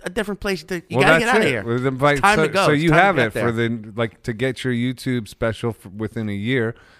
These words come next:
Speaker 1: Yeah.
Speaker 2: You, you got that shit then.
Speaker 1: It's just about
Speaker 2: If you got a twenty-six-year-old at the crib already.
Speaker 1: But it's a, but that's what I'm saying. I was,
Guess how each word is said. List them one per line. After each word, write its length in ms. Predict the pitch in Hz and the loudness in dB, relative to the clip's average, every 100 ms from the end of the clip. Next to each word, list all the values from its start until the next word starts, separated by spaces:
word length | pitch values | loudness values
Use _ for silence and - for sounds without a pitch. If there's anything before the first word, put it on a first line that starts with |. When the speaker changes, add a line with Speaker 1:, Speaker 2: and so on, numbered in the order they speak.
| _ 104 | _ -6
Speaker 1:
Yeah. 240 | 120 117 | -2 -2
Speaker 2:
You, 80 | 101 | -4
you 60 | 117 | -6
got 280 | 127 151 - | -4 -6 -6
that 140 | 78 | -12
shit 300 | - 80 78 | -12 -14 -12
then. 100 | 82 | -12
Speaker 1:
It's 120 | 78 | -10
just 160 | 131 - | -8 -8
about 160 | 131 127 | -4 -4
Speaker 2:
If 60 | |
you 60 | 131 | 0
got 140 | 160 | 0
a 40 | 113 | 0
twenty-six-year-old 840 | - 123 107 - 151 - 98 92 | -2 -2 -2 -4 -6 -4 -4 -4
at 120 | 85 | -6
the 80 | 90 | -12
crib 320 | - - 90 87 | -12 -6 -4 -4
already. 420 | 85 82 85 95 | -6 -6 -6 -6
Speaker 1:
But 120 | 143 | -6
it's 120 | 135 139 | -6 -10
a, 80 | |
but 160 | 117 131 | -8 -6
that's 180 | 143 - | -6 -6
what 60 | |
I'm 80 | 123 | -8
saying. 160 | 160 147 | -8 -6
I 80 | 113 | -6
was, 160 | 113 | -6